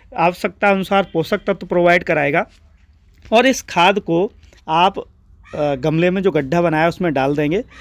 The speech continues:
और इसे डालने के बाद जो मिट्टी है उससे इस खाद को कवर करेंगे हम।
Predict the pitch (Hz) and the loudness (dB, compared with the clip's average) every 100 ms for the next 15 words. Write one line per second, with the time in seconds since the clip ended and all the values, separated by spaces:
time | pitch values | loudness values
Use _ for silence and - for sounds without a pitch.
0 | - - 175 202 208 226 165 165 190 220 | -20 -4 2 2 2 0 2 0 0 0
1 | 202 131 143 151 117 _ _ - - 202 | 0 0 2 0 0 _ _ -20 0 2
2 | 185 160 - 202 175 226 - 196 - 240 | 2 -2 -4 -6 -2 -2 0 -4 0 0
3 | 233 - 170 170 165 214 269 - - 185 | 0 0 0 0 -2 -2 -2 -6 -2 2
4 | 214 233 185 131 120 120 117 | 2 2 0 -2 -6 -12 -14